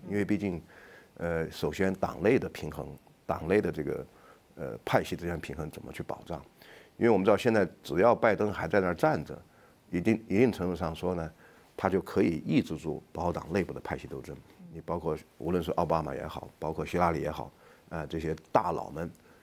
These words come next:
他们可能就会有所顾忌，他们就不太会公开的去表达自己的立场。但如果一旦拜登退选，那就意味着民主党内出现了一个很大的权力真空。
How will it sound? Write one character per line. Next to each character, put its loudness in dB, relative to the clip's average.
他 -4
们 -4
可 -8
能 -8
就 -6
会 -4
有 -6
所 -8
顾 -4
忌， -10
他 -4
们 -2
就 -2
不 4
太 6
会 2
公 4
开 4
的 4
去 -4
表 -6
达 -12
自 -14
己 -6
的 -4
立 -10
场。 -18
但 6
如 6
果 8
一 4
旦 2
拜 4
登 0
退 2
选， -4
那 -2
就 2
意 2
味 2
着 -4
民 -4
主 2
党 -4
内 -4
出 -10
现 -4
了 -6
一 -8
个 -8
很 -6
大 4
的 0
权 -6
力 -4
真 -8
空。 -10